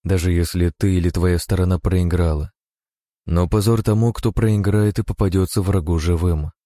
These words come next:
В таком случае от тебя отвернутся все. И твоя семья, и соплеменники, и даже враги. Позволивший себя пленить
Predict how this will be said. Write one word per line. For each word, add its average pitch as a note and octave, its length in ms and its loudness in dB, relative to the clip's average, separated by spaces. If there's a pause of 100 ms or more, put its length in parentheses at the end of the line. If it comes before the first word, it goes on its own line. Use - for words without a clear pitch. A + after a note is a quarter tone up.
(540)
В - 100 -12
таком F2 320 0
случае F2 400 -2
от E2 60 -4
тебя F#2 260 0
отвернутся F2 600 0
все. D#2+ 340 -4 (580)
И F2 100 -2
твоя F2+ 380 0
семья, F2 400 0
и F#2+ 100 0
соплеменники, F2+ 880 -2 (200)
и G#2 80 -4
даже F2+ 320 0
враги. F2 480 -2 (800)
Позволивший G#2 720 0
себя G#2 280 0
пленить F2 600 -2